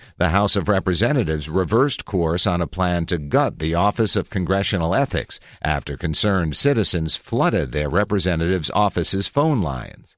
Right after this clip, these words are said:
The consensus among activists and staffers alike is phone calls are better than email,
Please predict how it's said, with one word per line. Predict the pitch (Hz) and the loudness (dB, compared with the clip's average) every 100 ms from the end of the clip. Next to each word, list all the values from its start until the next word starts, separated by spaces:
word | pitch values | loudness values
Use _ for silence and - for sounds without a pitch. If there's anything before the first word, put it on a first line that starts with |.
| _ _ _ - - - | _ _ _ -20 -20 -2
The | 143 | 0
consensus | 175 160 - 208 190 101 87 | 2 4 4 4 4 2 2
among | 98 101 95 | 4 2 2
activists | 82 80 - 73 80 90 - 90 | 2 0 0 0 0 0 -2 -2
and | 76 | 0
staffers | 71 - 87 85 82 80 | 0 0 0 0 0 0
alike | 80 78 71 - - - | 0 0 0 -4 -14 -4
is | 104 110 - | 2 2 2
phone | 151 185 175 | 2 2 0
calls | - 76 78 90 | 0 2 2 0
are | - 90 | 0 0
better | 82 143 123 90 | 2 0 2 2
than | 85 95 | 2 2
email, | 113 95 64 50 | 2 0 -2 -8